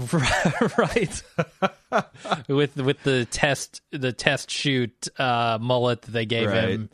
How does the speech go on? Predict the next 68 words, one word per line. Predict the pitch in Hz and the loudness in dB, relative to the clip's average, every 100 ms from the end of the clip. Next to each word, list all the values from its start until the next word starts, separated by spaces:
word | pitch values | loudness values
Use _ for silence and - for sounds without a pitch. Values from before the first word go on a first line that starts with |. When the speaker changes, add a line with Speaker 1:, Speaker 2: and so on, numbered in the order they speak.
| - | -4
Speaker 2:
Ah, | 135 139 - - - - | -2 -2 -8 -20 -20 -6
and, | 139 | -2
and | 139 147 | 0 2
he | 160 | 2
also | 160 156 | 2 2
has | 139 | 0
in | 131 | 0
his | 120 | 0
will | 123 120 | 2 2
that | 113 | 0
they, | 110 - | -2 -2
he | 127 120 | -2 -2
wants | 120 123 120 | 0 -2 -2
them, | 123 113 | -4 -4
before | 107 120 | -2 -2
they | 107 101 | -2 -2
bury | 104 104 104 | 0 0 -2
him, | 98 | -4
to | |
try | 98 113 107 | -4 -2 -2
to | 98 | -2
shoot | 92 - 101 | -4 -6 -6
him | 98 | -6
full | 110 104 | -4 -2
of | 98 | 0
that, | 95 92 - | -2 -2 -4
uh, | 95 92 | -4 -2
resurrection | 101 101 95 101 98 101 | -2 -2 -2 -2 -2 -8
juice | 90 101 101 | -6 -4 -4
from | - 92 | -6 -8
Serpent | - 101 101 | -6 -6 -6
and | 90 | -4
the | |
Rainbow. | 95 95 98 101 104 104 _ | -4 -4 -2 -2 -2 -4 _
Speaker 1:
Okay. | 113 117 120 | -6 -2 0
Speaker 2:
Uh, | 117 | 0
Speaker 1:
Yeah. | 98 92 104 107 - | -2 -2 -2 -2 -4
Speaker 2:
yeah. | 104 95 87 87 - _ _ - | -6 -4 -4 -6 -14 _ _ -12
Yeah, | 95 92 | -6 -6
I | 92 | -4
get | |
Speaker 1:
Just | 104 - | -4 -2
see. | 269 131 | -2 -2
Just | 110 294 - | 0 -2 0
see, | 311 185 | 0 0
guys. | 123 123 175 | 0 0 -2
Speaker 2:
Yeah, | 254 | -2
why | 247 254 | 0 0
not? | 233 98 - _ | 0 -2 -4 _
Speaker 1:
Yeah, | 294 277 113 | -4 -2 -2
what's | 104 208 | 0 0
Speaker 2:
Why | 220 | 2
Speaker 1:
the | |
Speaker 2:
not? | 202 196 | 4 4
Speaker 1:
worst | 196 - | 2 0
that | |
can | 160 147 | -2 -2
happen? | 120 101 98 95 | -2 -4 -8 -4
Speaker 2:
I'm | 180 | -2
a | 190 | 0
nouveau | 185 202 208 202 202 196 | 2 0 2 2 2 0
shaman. | - 208 180 110 87 76 | 0 0 0 0 -4 -6
This | 87 143 | -6 -6
stuff | - 185 170 | -2 -2 0
might | 175 156 | 0 0
work | 156 143 | 0 0
on | 92 85 | 0 -2
me. | 80 73 69 | -4 -6 -8